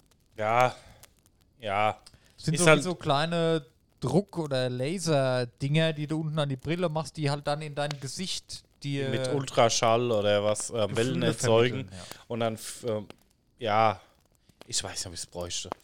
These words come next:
Speaker 1: Für was?
Speaker 2: Ich finde einfach, um das, äh, kurz zu halten, man sollte erstmal die V-R-Technik allgemein gesellschaftsfähig machen.
Speaker 1: Mhm.
Speaker 2: Dass das nicht nur so ein exklusiv, natürlich ist das cool, ich stell mir das grad vor, du stehst im V R,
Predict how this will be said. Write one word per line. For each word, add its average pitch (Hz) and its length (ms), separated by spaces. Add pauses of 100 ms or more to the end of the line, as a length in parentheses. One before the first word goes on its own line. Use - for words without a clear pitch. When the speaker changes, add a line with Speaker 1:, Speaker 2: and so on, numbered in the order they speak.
Speaker 1:
Für 117 120
was? 101 140
Speaker 2:
Ich - 60
finde 196 480
einfach, 156 460
um 147 160
das, 147 220
äh, 135 240
kurz - 340
zu 160 160
halten, 151 320
man 139 180
sollte 160 300
erstmal 147 560
die 135 300
V-R-Technik 139 960
allgemein 135 540
gesellschaftsfähig 156 840
machen. 160 320 (180)
Speaker 1:
Mhm. 127 300 (1200)
Speaker 2:
Dass 143 180
das 147 160
nicht 165 260
nur 160 140
so 143 180
ein 147 100
exklusiv, 165 580
natürlich 180 380
ist - 100
das 151 120 (120)
cool, 220 160
ich 175 120
stell 160 180
mir 170 80
das 160 120
grad 143 220
vor, 175 200
du 160 60
stehst 170 340
im 160 100
V 143 220
R, 160 260